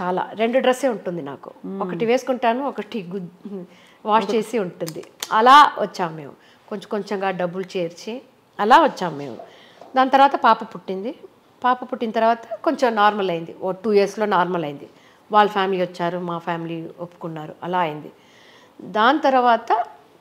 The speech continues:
Speaker 1: పాప పెళ్ళి. నేను ప్లేబ్యాక్ వచ్చేసాను. ఎయిటీ, నైంటీ,
Speaker 2: But మీ
Speaker 1: టూ థౌజండ్.
Speaker 2: వారు సెటిల్డ్ కదా, he was very educated కదండి?
Speaker 1: ఆయన, అవును.
Speaker 2: బీఎల్
Speaker 1: ఆయన
Speaker 2: అన్ని చేశారు.
Speaker 1: డిఫార్మ్,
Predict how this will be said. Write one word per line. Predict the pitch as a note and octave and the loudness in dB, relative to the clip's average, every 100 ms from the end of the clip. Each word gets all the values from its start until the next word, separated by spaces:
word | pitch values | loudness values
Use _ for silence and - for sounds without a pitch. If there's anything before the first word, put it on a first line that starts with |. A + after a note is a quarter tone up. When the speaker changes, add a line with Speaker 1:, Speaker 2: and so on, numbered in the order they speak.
| - | 2
Speaker 1:
పాప | G3+ G3 F3+ | 2 2 -4
పెళ్ళి. | F#3 F3 E3 - _ _ _ _ _ _ _ _ _ _ _ _ _ _ - | -2 -2 -4 -10 _ _ _ _ _ _ _ _ _ _ _ _ _ _ -10
నేను | A3 A3 A3+ | -2 0 0
ప్లేబ్యాక్ | A#3 A3 B3+ A#3+ B3 | -4 2 6 6 4
వచ్చేసాను. | G3 A#3 A3+ E3+ C#3 A#3+ F#4 - | 2 -2 -2 -4 -6 -10 -12 -12
ఎయిటీ, | F#3 F#3 F#3 F#3 F3 | -8 -8 -6 -6 -6
నైంటీ, | E3+ F3+ F3+ G3+ G3 F3+ F3 - - | -6 -4 -4 -2 -2 -2 -10 -18 -10
Speaker 2:
But | - | 2
మీ | |
Speaker 1:
టూ | B3+ | 4
థౌజండ్. | B3+ D4 | 6 4
Speaker 2:
వారు | C4+ D#4 | 6 6
సెటిల్డ్ | E4+ D#4 F4+ D4 | 4 2 4 4
కదా, | A#3 | 4
he | A3+ | 4
was | A#3+ | 2
very | A3+ A3+ D#4 D#4 B3+ G#3 G3 | 4 2 2 2 0 0 -2
educated | A#3+ D4+ C4 F#3+ | -2 -2 -2 -2
కదండి? | E3 D#3+ C4+ G4+ | -4 -4 -6 -2
Speaker 1:
ఆయన, | C4 E4 | -2 -2
అవును. | F3+ A3+ G#3 | -2 -4 -6
Speaker 2:
బీఎల్ | F#3 A3+ A#3 A3+ | -4 0 2 2
Speaker 1:
ఆయన | A3 A3+ | 2 2
Speaker 2:
అన్ని | A3 A3 | 2 2
చేశారు. | G#3 G#3+ | 2 -2
Speaker 1:
డిఫార్మ్, | G3 A#3 A#3 | 0 0 0